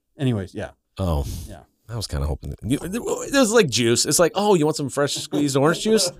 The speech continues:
Speaker 2: <laughs> Nope, you get it from the carton, and it's expired.
Speaker 1: If you wanna talk
Speaker 2: And
Speaker 1: about it,
Speaker 2: it's ten dollars.
Speaker 1: if you wanna talk about it off air, I'm totally willing to talk about it off
Speaker 2: Oh,
Speaker 1: air, for
Speaker 2: I,
Speaker 1: s-, for sure.
Speaker 2: I just thought it'd be a good combo. And I,
Speaker 1: Yeah.
Speaker 2: and I don't care if it, if you think you're gonna hurt my feelings, it won't.
Speaker 1: Yeah, I, I, yeah, I just don't, I don't,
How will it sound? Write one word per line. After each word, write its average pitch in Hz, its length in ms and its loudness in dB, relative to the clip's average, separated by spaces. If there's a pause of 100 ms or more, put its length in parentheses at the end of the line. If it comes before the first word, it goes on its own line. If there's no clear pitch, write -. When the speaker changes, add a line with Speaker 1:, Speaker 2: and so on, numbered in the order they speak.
(120)
Speaker 2:
<laughs> - 240 -12
Nope, 160 340 4
you 170 140 2
get 175 180 4
it 131 80 2
from 120 180 0
the 95 100 -4
carton, 87 500 2 (100)
and 196 240 4
it's 151 140 2
expired. 113 680 2 (120)
Speaker 1:
If 196 160 -6
you 233 80 2
wanna 262 160 4
talk 226 200 2
Speaker 2:
And 277 120 4
Speaker 1:
about 269 120 4
it, 226 40 6
Speaker 2:
it's - 140 2
ten 185 280 6
dollars. 131 220 8
Speaker 1:
if - 20 4
you - 40 2
wanna 220 120 -2
talk 208 180 0
about 175 140 2
it 143 60 -4
off 214 260 2
air, 147 240 0
I'm 156 240 0
totally 175 360 2
willing 123 280 2
to 101 60 -6
talk 107 160 -2
about 98 180 -6
it 95 60 -4
off 131 100 -2
Speaker 2:
Oh, 151 200 2
Speaker 1:
air, - 100 -20
for 147 140 0
Speaker 2:
I, 139 40 -2
Speaker 1:
s-, - 160 -8
for 139 160 -2
sure. 127 300 0
Speaker 2:
I 247 80 0
just 254 100 -2
thought 214 140 6
it'd 143 100 2
be 127 80 -4
a 117 40 -6
good 110 180 -6
combo. 123 480 -6
And 156 100 2
I, 170 80 2
Speaker 1:
Yeah. 117 120 -4
Speaker 2:
and 170 120 0
I 175 60 4
don't 196 160 2
care 165 120 6
if 135 100 0
it, 147 80 -4 (200)
if 143 140 -8
you 127 180 -4
think 143 160 0
you're 123 80 0
gonna 113 120 2
hurt - 40 -4
my 117 80 -2
feelings, 135 300 -4
it - 80 -12
won't. 151 120 -2
Speaker 1:
Yeah, 147 300 -2
I, 170 260 0
I, 175 280 0
yeah, 147 260 2 (100)
I 147 120 2
just 151 200 -6
don't, 143 300 2 (240)
I 160 80 4
don't, 180 260 2